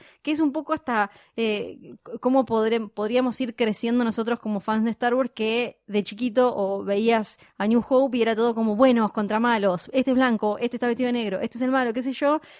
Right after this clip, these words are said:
y después vas entendiendo que todo es, eh, mucho más, eh, complejo, porque a ella, la, ella es la aprendiz de Anakin, ¿no? Y al principio l-, l-, podrían haberla usado re como, eh, muchas veces a personajes femeninos, que es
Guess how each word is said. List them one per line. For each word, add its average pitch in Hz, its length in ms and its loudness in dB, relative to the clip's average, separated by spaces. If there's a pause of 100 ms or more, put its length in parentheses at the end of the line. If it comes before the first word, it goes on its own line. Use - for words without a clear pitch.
y 233 100 -2
después 277 280 0
vas 285 200 0
entendiendo 247 500 0
que 208 100 -4
todo 226 360 -2
es, 214 220 -4 (280)
eh, 202 220 0
mucho 208 340 -2
más, 220 400 -4
eh, 190 420 -6
complejo, 202 500 -2
porque 214 220 -2
a - 40 6
ella, 294 360 0 (640)
la, 196 420 4
ella 254 280 2
es 262 200 -2 (260)
la 220 400 2
aprendiz 226 440 0
de 240 200 0
Anakin, 190 440 -4
¿no? 240 180 2 (360)
Y 233 260 -2
al 220 160 -6
principio 302 720 0
l-, 220 200 -6
l-, 208 200 -10 (140)
podrían 262 460 2
haberla 240 360 0
usado 240 680 0 (240)
re 226 360 -2
como, 247 640 0
eh, 180 420 -2
muchas 220 400 0
veces 226 280 -2
a 190 100 0
personajes 208 420 -4
femeninos, 240 600 0
que 220 240 -2
es - 180 -6